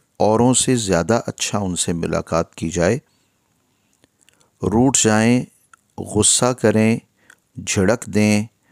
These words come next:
کام کروائیں، سختی کریں، ہر معاملے میں والدین کے ساتھ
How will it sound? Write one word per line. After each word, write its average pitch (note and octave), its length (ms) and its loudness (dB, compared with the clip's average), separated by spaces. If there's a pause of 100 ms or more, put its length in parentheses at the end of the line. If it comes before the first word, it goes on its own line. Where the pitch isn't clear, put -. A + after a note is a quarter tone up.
(640)
کام G#2 320 2
کروائیں، G2+ 600 0 (480)
سختی - 600 -4
کریں، G2+ 400 0 (840)
ہر A#2 140 0
معاملے F2+ 600 0
میں G#2 200 0
والدین F#2 560 -2
کے F2 140 -6
ساتھ - 460 -2